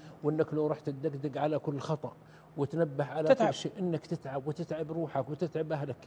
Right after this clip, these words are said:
Speaker 1: خلك عظيم. تغافل وطنش، يقعد الإنسان بعضهم: "من اللي ولع المكيف؟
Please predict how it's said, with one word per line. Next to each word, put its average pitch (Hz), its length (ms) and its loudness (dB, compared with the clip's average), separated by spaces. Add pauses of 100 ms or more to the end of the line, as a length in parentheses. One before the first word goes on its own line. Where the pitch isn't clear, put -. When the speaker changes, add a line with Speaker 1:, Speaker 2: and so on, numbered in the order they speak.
(160)
Speaker 1:
خلك 180 380 6
عظيم. 143 320 6 (560)
تغافل 165 380 8
وطنش، 147 640 0 (480)
يقعد 160 420 2
الإنسان 170 600 2
بعضهم: 160 640 0
"من 185 160 6
اللي 165 200 2
ولع 165 360 4
المكيف؟ 143 840 -2